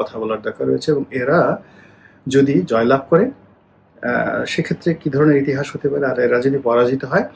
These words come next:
তাহলে কী ধরনের পরিণতি হতে পারে, এইগুলো নিয়ে আমাদের আসলে চুলচেরা, আহ, বিশ্লেষণ,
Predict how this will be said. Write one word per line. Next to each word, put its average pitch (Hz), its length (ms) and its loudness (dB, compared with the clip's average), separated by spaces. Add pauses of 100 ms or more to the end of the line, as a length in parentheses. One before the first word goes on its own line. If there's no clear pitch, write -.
(440)
তাহলে 147 200 0
কী 185 160 0
ধরনের 160 400 4
পরিণতি 120 360 -2
হতে 110 220 -12
পারে, 120 260 -8
এইগুলো 170 320 0
নিয়ে 185 160 2
আমাদের 120 260 -2
আসলে 160 260 -4
চুলচেরা, 139 600 0
আহ, 135 380 -4
বিশ্লেষণ, 113 560 -6